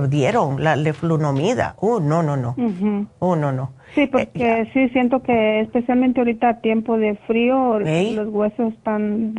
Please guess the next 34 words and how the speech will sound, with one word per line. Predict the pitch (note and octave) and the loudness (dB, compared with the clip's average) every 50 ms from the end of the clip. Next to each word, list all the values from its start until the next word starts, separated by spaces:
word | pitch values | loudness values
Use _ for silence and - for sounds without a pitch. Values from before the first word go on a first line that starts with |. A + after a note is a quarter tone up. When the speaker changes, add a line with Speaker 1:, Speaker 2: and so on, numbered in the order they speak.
| G#3 G3+ - - | -6 -8 -2 0
Speaker 2:
sí, | A#3 A#3 A#3 A3+ A3 A3 - - | 2 2 4 2 0 -2 -4 -2
sí | A3+ A3+ | -2 0
duelen | G#3+ G#3+ G3+ G3+ G3+ G3 G3 | 2 2 2 2 0 0 -2
bastante. | F#3+ - - - G3 F#3+ G3 G3 | -4 -6 -6 -6 -4 -4 -2 -2
Speaker 1:
Sí | G3+ G#3+ B3 B3 B3 | 0 0 2 2 2
duelen, | G#3 G#3 G#3 G3 F#3+ F#3 F#3 F3 E3 D3+ | 2 2 2 4 4 4 4 2 2 2
Speaker 2:
Pero | D#3 C#4 C#4+ C#4+ C#4+ C#4+ | 2 2 2 2 2 4
Speaker 1:
sí | C#4 C#4 C#4 | 4 4 6
Speaker 2:
no | C#4 C#4 D4 | 4 4 4
Speaker 1:
duelen. | D4 C#4+ D4+ - | 2 0 0 0
Speaker 2:
soy, | E4 D#4+ E4 D#4+ D#4+ D#4 D#4 - - - - _ - | 0 2 2 2 2 2 0 -4 -14 -20 -20 _ 0
no, | B3 B3 B3+ C4 C4 C4+ C#4 C#4+ C#4 C#4 C#4+ C4+ C4 | 2 4 4 4 4 4 4 4 4 4 4 4 4
no | B3+ B3+ C4 C4 C#4 C#4 C4 C4+ - | 4 4 6 6 4 4 2 0 -2
soy, | - C#4+ C#4 C#4 C#4 C#4 C4 | 0 2 4 4 4 4 4
digo, | A#3+ C4 C4 C4 C4 B3+ A#3+ - | 2 2 2 4 4 2 2 2
si | C4 C4 | 2 4
me | B3+ B3+ A#3 | 4 2 2
tomo | - C#4 C4+ C#4 C#4+ | 2 4 4 6 6
una | D4 D4 D4 C#4 A#3+ | 6 6 6 4 4
pastilla | C4+ A#3+ - - C#4 C#4 C#4 | 2 0 2 2 4 4 4
de | C4 C4+ B3 | 4 4 4
dolor, | A3+ A#3+ A3+ A#3 B3+ C4+ C4+ B3 | 4 4 4 6 4 4 4 4
no | A#3 A#3 A#3 A#3+ | 4 4 4 4
me | B3 B3+ B3 | 4 6 4
voy | A#3+ A#3 | 4 2
a | |
tomar | A#3 - A#3 A3+ A3+ A3+ A3 G#3+ G#3 - _ | 2 2 4 4 4 4 2 0 -2 -4 _
cuatro, | - A#3 A#3+ A3+ A3+ A#3 - A#3 A3 | 0 2 4 4 2 0 -4 -6 -4
porque | - A#3 A3+ - - B3 A#3+ - - | -4 -6 -4 0 2 0 0 2 2
aunque | - A#3 A#3+ A#3 B3 | 2 2 4 4 4
me | C4 B3 B3+ | 2 4 4
den | B3+ C#4 C#4 | 4 4 2
Speaker 1:
Ya. | C4+ - | 2 2
Speaker 2:
cuatro, | D#4 D4+ D4+ - D#4 E4+ - | 0 0 0 0 0 -2 0